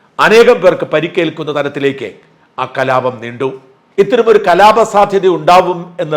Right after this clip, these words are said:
റിപ്പോർട്ട് ഉണ്ടായിരുന്നതുകൊണ്ട് ഇസ്രായേൽ ജാഗ്രത പ്രഖ്യാപിച്ചിരുന്നു അവിടെയുള്ള പൗരന്മാർക്ക്.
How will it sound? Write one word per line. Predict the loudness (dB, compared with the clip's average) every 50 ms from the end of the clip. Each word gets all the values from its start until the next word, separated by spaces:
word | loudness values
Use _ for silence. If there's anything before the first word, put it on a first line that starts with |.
| -6
റിപ്പോർട്ട് | -6 -6 -6 -8 -8 -6 -4
ഉണ്ടായിരുന്നതുകൊണ്ട് | -2 -2 -2 -2 -4 -6 -10 -14 -14 -14 -8 -8 -8 -8 -8 -12 -20 _ _ _ _ _ -18
ഇസ്രായേൽ | -8 -2 0 0 2 0 -2 -2 0 0
ജാഗ്രത | 2 2 0 -2 -4 -8 -8 -10
പ്രഖ്യാപിച്ചിരുന്നു | -10 -6 -4 -4 -4 -4 -8 -12 -10 -10 -12 -14 -16 -18 _ _ _ _ _ -4 -2
അവിടെയുള്ള | -2 -2 -2 -2 -2 -4 -4 -8 -8 -8
പൗരന്മാർക്ക്. | -8 -8 -8 -10 -12 -14 -14 -12 -10 -10 -10